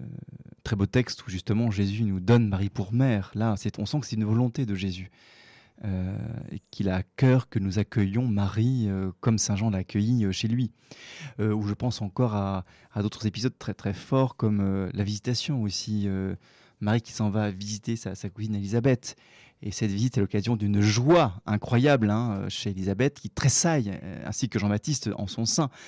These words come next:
Euh, la scène aussi de, de l'Annonciation, où Marie, euh, accueille, euh, l'ange Gabriel et, et où se noue, euh, notre, notre destinée dans, dans ce oui de Marie qui accepte, hein, de faire la volonté de Dieu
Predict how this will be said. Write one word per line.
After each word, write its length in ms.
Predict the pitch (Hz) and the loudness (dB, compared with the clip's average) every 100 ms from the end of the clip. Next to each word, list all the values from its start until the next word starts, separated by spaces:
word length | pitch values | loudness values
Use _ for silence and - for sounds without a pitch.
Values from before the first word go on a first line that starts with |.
| - - - - | -20 -18 -18 -8
Euh, 840 | 110 104 101 101 98 95 92 92 85 - - - _ | -2 0 2 0 -2 -4 -4 -6 -8 -14 -20 -20 _
la 100 | 113 | -2
scène 300 | - 143 120 | 2 4 6
aussi 300 | 110 - 120 | 4 0 -4
de, 160 | 110 | -4
de 180 | 101 107 | -4 -2
l'Annonciation, 720 | 101 104 101 - 123 - 143 | -2 -2 -2 -2 -4 -2 -2
où 120 | 123 | 0
Marie, 460 | 101 95 95 117 117 | 0 -2 0 -2 0
euh, 260 | 101 95 95 - - - - - | -2 -2 -4 -8 -20 -20 -20 -4
accueille, 500 | 107 - 131 131 107 | -4 4 6 6 4
euh, 720 | 101 98 98 95 95 95 71 92 | 0 -2 -4 -6 -6 -6 -6 0
l'ange 260 | 113 120 | 2 2
Gabriel 680 | 101 98 101 113 139 143 117 | 0 -2 0 2 4 4 4
et, 320 | 104 101 98 - - _ _ | 2 0 -2 -6 -20 _ _
et 80 | 110 | -2
où 80 | |
se 260 | 101 - 135 | 0 0 4
noue, 440 | 117 120 151 190 | 6 6 8 8
euh, 240 | 143 104 98 | 8 4 2
notre, 320 | 101 101 - | 0 -2 -4
notre 260 | 101 95 107 | -4 -4 0
destinée 680 | 113 123 - - 117 143 | 4 4 2 0 2 2
dans, 200 | 135 104 | 0 -2
dans 140 | 98 95 | -4 -8
ce 160 | - | -6
oui 340 | 107 104 131 143 | -4 0 0 0
de 80 | 107 | -2
Marie 440 | 98 92 131 156 | -4 -2 -4 -4
qui 120 | - | -8
accepte, 460 | 98 - - 135 - | -10 -6 -6 -6 -6
hein, 100 | 104 | -6
de 80 | 95 | -6
faire 180 | - | -6
la 100 | 101 | -4
volonté 340 | 101 101 101 101 | -4 -4 -4 -4
de 100 | 92 | -6
Dieu 300 | 95 117 | -4 -6